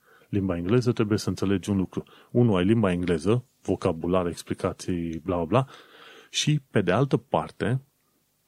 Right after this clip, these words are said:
ai și exprimare. Exprimare,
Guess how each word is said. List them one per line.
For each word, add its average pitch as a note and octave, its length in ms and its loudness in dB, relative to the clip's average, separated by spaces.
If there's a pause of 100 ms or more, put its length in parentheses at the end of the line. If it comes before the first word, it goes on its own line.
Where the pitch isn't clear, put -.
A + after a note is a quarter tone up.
(480)
ai G#2 180 0
și B2+ 360 2
exprimare. G#2 760 0 (160)
Exprimare, G2+ 1080 0